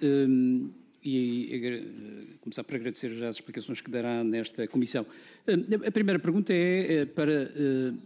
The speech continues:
de alguma forma, ser possível, eh, nos entendermos, é que explicar, eh, de alguma maneira, o perímetro de intervenção do, da S P M S, eh, nomeadamente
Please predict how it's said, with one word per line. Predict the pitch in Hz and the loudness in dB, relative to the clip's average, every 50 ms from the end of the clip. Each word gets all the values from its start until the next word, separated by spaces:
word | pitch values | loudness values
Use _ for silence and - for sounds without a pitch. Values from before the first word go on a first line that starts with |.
| - - - - - - | -18 -20 -20 -20 -16 -6
de | 139 151 | -2 0
alguma | 147 139 143 139 | 2 2 2 0
forma, | 131 - 156 143 139 139 135 | 0 0 0 2 2 2 2
ser | - - 160 135 127 | 0 0 -2 -2 -2
possível, | - 127 - - - 180 156 135 123 139 131 127 123 127 | -6 -10 -12 -8 -2 0 0 0 0 -2 -2 -2 -4 -4
eh, | 131 127 131 131 127 127 123 127 123 117 117 120 123 | -4 -4 -2 -2 -2 -2 -2 -2 -4 -4 -4 -4 -2
nos | 117 123 131 131 143 | -2 -2 0 0 0
entendermos, | 139 127 151 139 123 143 151 156 151 143 131 139 | 0 2 0 0 2 2 2 2 2 0 -2 0
é | 147 147 151 151 156 | 0 2 2 2 0
que | - - - - | -2 -6 -12 -12
explicar, | - - - _ 170 165 143 - - - 151 151 156 156 156 156 | -14 -14 -10 _ -4 -2 -2 -2 -4 -2 0 0 2 2 2 2
eh, | 156 156 147 143 131 139 135 135 131 127 120 | 2 2 2 0 -2 -2 -2 0 -2 -2 -2
de | 120 | -2
alguma | 143 135 139 139 | 2 4 4 4
maneira, | 135 135 139 139 139 | 4 4 4 4 2
o | |
perímetro | - - - - 143 147 151 143 - - 139 135 | 2 0 0 4 4 6 4 4 2 0 0 0
de | 127 - - - - - - - | 0 -2 -6 -16 -20 -8 0 2
intervenção | 151 147 143 135 123 135 127 - - 143 131 131 131 127 | 2 2 2 2 2 2 2 2 0 0 2 2 2 2
do, | 120 120 131 123 123 123 113 | 2 2 2 2 2 0 0
da | 117 123 127 | 0 0 2
S | 120 120 117 - | 2 2 0 0
P | - 123 | 0 0
M | 120 120 120 120 | 2 2 2 2
S, | 131 139 - - - - - - - _ - | 2 2 0 -2 -4 -6 -12 -20 -20 _ -8
eh, | - 131 123 | -8 -6 0
nomeadamente | - 147 143 135 139 135 151 143 151 - | 2 2 2 2 4 2 2 2 0 -4